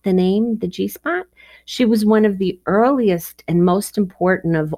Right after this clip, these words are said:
all of the brain sex researchers, actually just a sex researcher, not just about the brain. When she invited me to come down to the lab to help them screen participants, since I was already a clinician,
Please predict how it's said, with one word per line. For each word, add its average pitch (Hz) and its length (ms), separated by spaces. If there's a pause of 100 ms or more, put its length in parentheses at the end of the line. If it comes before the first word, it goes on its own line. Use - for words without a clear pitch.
all 175 320
of 165 160
the 156 80
brain 151 720 (380)
sex - 560
researchers, 240 1040 (160)
actually 185 580 (140)
just 220 280
a 147 60
sex - 460
researcher, 139 580
not 170 220
just 170 240
about 151 260
the - 60
brain. 175 420 (600)
When 196 300
she 262 280
invited 254 520
me 190 160
to 175 80
come 202 300
down 190 320
to 185 140
the 170 120
lab 180 720
to 185 140
help 190 400
them 175 160
screen 185 720
participants, 165 1040
since - 260
I 147 100
was 151 320 (120)
already 202 500
a 147 60
clinician, 180 800